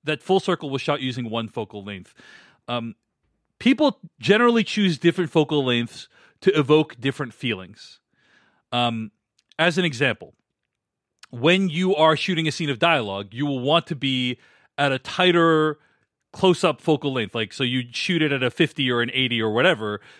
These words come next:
because you wanna be clo-, you wanna be focused on the, on the person. When you wanna show a big crowd scene with a lot of people, you zoom out, you have a wider angle so you can see more, right? Um,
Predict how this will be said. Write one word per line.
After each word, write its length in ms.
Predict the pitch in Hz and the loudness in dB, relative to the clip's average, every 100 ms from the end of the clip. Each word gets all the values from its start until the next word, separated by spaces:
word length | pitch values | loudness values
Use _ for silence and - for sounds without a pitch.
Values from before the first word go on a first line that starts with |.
| _ | _
because 640 | 135 - 135 131 117 - - | 0 4 4 4 -2 -10 -10
you 140 | 135 160 | 2 4
wanna 140 | 185 | 4
be 80 | 165 | 2
clo-, 200 | 190 185 | 2 2
you 100 | 175 | 4
wanna 120 | 185 | 2
be 60 | 156 | 0
focused 460 | - 175 160 - | 2 0 0 -4
on 140 | 143 127 | -4 -2
the, 200 | 117 113 | -4 -6
on 120 | 113 | -8
the 80 | 110 | -8
person. 400 | - 104 - - _ _ - - _ | -8 -10 -12 -20 _ _ -20 -20 _
When 140 | 151 190 | 2 4
you 100 | 208 | 6
wanna 220 | 233 240 | 6 6
show 180 | - 226 | 6 6
a 40 | 190 | 6
big 180 | 214 | 2
crowd 320 | - 220 214 - | 2 4 4 2
scene 140 | 180 | -2
with 100 | 143 | 0
a 40 | 147 | 0
lot 120 | 151 | 0
of 40 | |
people, 220 | 147 131 120 | 0 -4 -6
you 160 | 135 | -6
zoom 260 | 120 175 185 | -4 -2 2
out, 140 | 165 | 0
you 80 | 131 | 0
have 140 | 147 135 | -2 0
a 40 | |
wider 320 | 135 156 151 165 | 2 2 2 2
angle 300 | 185 123 104 | 0 -2 -8
so 100 | 127 | -8
you 80 | 120 | -8
can 140 | 131 | -10
see 200 | - 147 | -6 -6
more, 360 | 139 98 87 _ | -6 -8 -12 _
right? 240 | 113 120 - _ _ _ _ _ _ _ _ - | -8 -8 -10 _ _ _ _ _ _ _ _ -2
Um, 440 | 135 131 123 117 | 2 2 0 -6